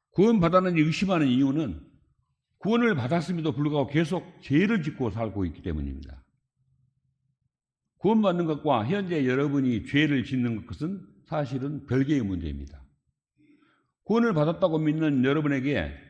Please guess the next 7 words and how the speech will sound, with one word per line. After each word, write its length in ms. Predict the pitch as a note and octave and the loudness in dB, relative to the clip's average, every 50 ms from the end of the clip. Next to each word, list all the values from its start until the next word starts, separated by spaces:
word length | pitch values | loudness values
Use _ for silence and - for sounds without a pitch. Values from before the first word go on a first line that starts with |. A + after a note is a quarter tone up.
| _ _ _ _ _ _ _ | _ _ _ _ _ _ _
구원을 380 | - C#3+ D#3+ F3+ F#3 F3 D#3 C#3+ C#3 | -2 2 2 4 4 4 2 2 2
의심하도록 880 | C#3 - - E3+ E3 D#3+ D#3 C#3 D3+ D3+ D#3+ F3 E3+ - - A#2 A#2 | 0 -2 -2 -2 -2 0 -2 -2 -2 -4 -4 -4 -6 -10 -10 -6 -2
여러분의 460 | B2 C3 C#3 D3+ D3 C#3+ C#3+ C#3 B2+ | 0 0 0 0 0 0 0 0 0
마음을 600 | A2 G2 F2+ G2+ B2+ D#3+ F3+ E3 C3+ G2+ E2 D#2 - - - - - _ _ _ _ _ _ _ - - - | 0 0 0 0 0 2 2 2 2 2 0 -2 -8 -14 -20 -20 -20 _ _ _ _ _ _ _ -20 -18 -12
미혹하는 580 | A2 G2+ A#2 C3 E3 F#3+ F#3+ F#3+ D#3+ D#3 C#3+ | -6 -2 0 2 4 4 2 2 2 0 0
자가 240 | A#2 A2+ A2+ F#2+ F#2+ | 0 0 0 0 -2
있습니다. 500 | E2+ D#2+ - F2+ D#2 C2+ B1 C2+ C2 - | -2 -4 -4 -6 -6 -6 -6 -10 -12 -16